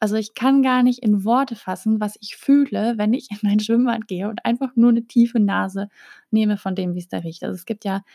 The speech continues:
ganz, ganz viele, die sagen, "Bah, Chlor, das stinkt." Und, ähm,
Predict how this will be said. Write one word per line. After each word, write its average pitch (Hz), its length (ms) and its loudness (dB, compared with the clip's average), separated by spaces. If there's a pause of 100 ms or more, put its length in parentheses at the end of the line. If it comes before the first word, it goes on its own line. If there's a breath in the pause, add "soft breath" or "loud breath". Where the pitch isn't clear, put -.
(500 soft breath)
ganz, 262 220 4
ganz 233 240 2
viele, 226 220 2
die 202 100 0
sagen, 180 280 -4
"Bah, 202 320 -6
Chlor, 226 400 -2
das 202 140 -8
stinkt." 226 560 2
Und, 180 220 -8 (440 soft breath)
ähm, 165 300 -8